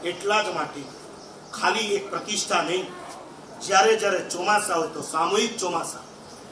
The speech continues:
જ્યારે જ્યારે તપશ્ચર્યા હોય તો સામૂહિક. ભાઈ, સિદ્ધિ તપ કેટલા થયા હતા અમદાવાદમાં? તેરસો ને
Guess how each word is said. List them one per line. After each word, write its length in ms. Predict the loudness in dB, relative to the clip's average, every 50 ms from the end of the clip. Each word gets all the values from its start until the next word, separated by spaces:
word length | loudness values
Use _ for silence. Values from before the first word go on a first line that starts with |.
| -16 -16 -16 -12 -8 0
જ્યારે 280 | 6 6 8 8 8 6
જ્યારે 200 | 6 6 4 4
તપશ્ચર્યા 680 | 2 2 0 4 4 4 2 4 4 2 4 8 8 8
હોય 140 | 8 6 4
તો 140 | 0 -4 -6 0 4
સામૂહિક. 460 | 6 6 6 8 6 6 6 4 2 -4 -10 -14 -16 -16 -12 0 2
ભાઈ, 160 | 4 4 4 4
સિદ્ધિ 320 | 2 0 0 2 2 2
તપ 260 | 4 8 8 8 8 8 2 -4 -10 -12 -14 -14 -2 6
કેટલા 300 | 6 6 8 8 8 8
થયા 200 | 10 10 12 12
હતા 180 | 12 12 12 10
અમદાવાદમાં? 680 | 10 10 10 8 10 12 12 10 10 10 6 4 4 4 2 -2 -4 -4 -4 4 6
તેરસો 400 | 6 8 8 6 4 4 8 8
ને 220 | 8 8 8 6